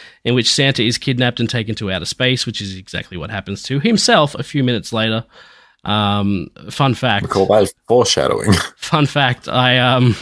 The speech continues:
Speaker 1: I gave, at work we did Secret Santa this year,
Speaker 2: Mm-hmm.
Speaker 1: and I gave the person I had for Secret Santa a copy of Santa Claus Conquers the Martians on D V D.
Speaker 2: Wow.
Speaker 1: I don't think they appreciated it, but I thought it was funny.
Speaker 2: What?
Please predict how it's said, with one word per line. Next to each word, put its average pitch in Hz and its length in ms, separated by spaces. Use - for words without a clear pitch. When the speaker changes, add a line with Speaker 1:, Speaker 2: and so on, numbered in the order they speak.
Speaker 1:
I 120 120
gave, 120 680
at 160 140
work 160 220
we 160 80
did 139 120
Secret 123 300
Santa 135 260
this 135 180
year, 147 280
Speaker 2:
Mm-hmm. 113 300
Speaker 1:
and - 20
I 123 160
gave 120 420
the - 80
person 113 380
I 107 80
had 110 160
for - 140
Secret 110 280
Santa 107 380
a 107 40
copy 104 440
of 104 420
Santa 110 260
Claus 110 240
Conquers 107 320
the 113 60
Martians 107 480
on 107 120
D 110 120
V 104 100
D. 104 260
Speaker 2:
Wow. 80 500
Speaker 1:
I 151 80
don't 165 120
think 165 120
they 131 120
appreciated 104 600
it, 82 160
but 117 220
I 165 220
thought 131 180
it - 20
was 107 140
funny. 110 180
Speaker 2:
What? 247 380